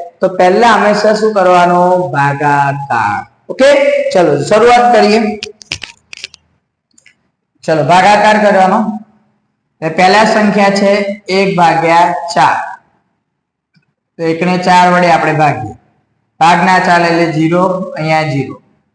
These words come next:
એક પોઇન્ટ ઝીરો, ચાર દુ ને આઠ.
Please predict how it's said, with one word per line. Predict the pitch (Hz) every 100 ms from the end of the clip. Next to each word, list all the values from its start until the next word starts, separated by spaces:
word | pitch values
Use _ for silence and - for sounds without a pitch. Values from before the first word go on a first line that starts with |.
| _ _ _ _ _ -
એક | 165 185 - - - -
પોઇન્ટ | 160 147 120 117 - - _ _ _ _ _ _ _ _ _ _ _ _ _ _ 151
ઝીરો, | 143 160 135 107 113
ચાર | 147 147 151 156
દુ | 156 151
ને | 156 160 - - _ _ _ -
આઠ. | 147 123 110 -